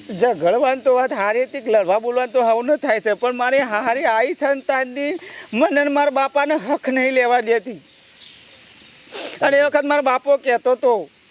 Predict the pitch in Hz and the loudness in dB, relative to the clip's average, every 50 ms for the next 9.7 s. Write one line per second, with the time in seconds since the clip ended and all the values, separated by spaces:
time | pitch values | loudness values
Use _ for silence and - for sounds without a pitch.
0 | - - - - - - - 240 262 269 262 247 240 233 269 254 262 269 262 - | -4 -4 -4 -2 -2 -2 0 2 2 4 4 2 2 2 0 0 0 -2 -2 0
1 | - 247 254 277 269 254 - 277 254 262 254 233 233 233 269 269 254 262 277 285 | 2 2 2 2 2 0 0 0 2 2 2 0 0 0 2 0 0 2 0 -2
2 | 294 277 247 247 262 302 269 254 233 226 247 262 262 247 254 285 330 - 262 226 | -2 -4 -6 -4 -2 0 0 0 0 -2 -4 -2 0 0 2 0 2 2 0 0
3 | 220 208 190 - 254 247 247 247 180 208 226 233 247 294 339 330 - - 349 359 | 0 0 -2 0 0 0 0 0 0 2 2 4 4 2 0 0 -2 -4 -2 -2
4 | 359 339 - - - - - - - - - - - 277 294 294 262 302 311 269 | -2 -2 -2 -2 -2 -2 -2 -2 -2 -2 -2 0 2 2 2 2 2 2 2 0
5 | 254 254 277 294 294 - 349 302 294 269 269 220 285 285 302 302 370 269 294 294 | 0 0 0 0 0 0 0 0 0 0 0 0 0 0 0 -2 -4 -2 0 0
6 | 277 - 302 269 302 - - 262 277 285 269 269 254 233 285 277 269 269 294 269 | 0 2 0 0 0 0 0 0 2 2 2 0 0 2 0 0 0 -2 -4 -2
7 | 214 269 285 294 285 285 285 294 294 277 269 226 - - - - - - - - | 0 0 0 0 0 0 0 2 0 0 0 -2 -6 -6 -6 -4 -4 -4 -2 -2
8 | - 269 269 269 277 285 294 302 302 294 302 277 - - 254 254 277 285 294 294 | 0 4 4 4 4 4 4 2 2 2 0 0 2 2 2 2 4 2 2 2
9 | 277 254 254 240 254 294 302 302 294 285 262 233 185 | 2 2 2 4 4 4 4 4 4 2 2 0 -2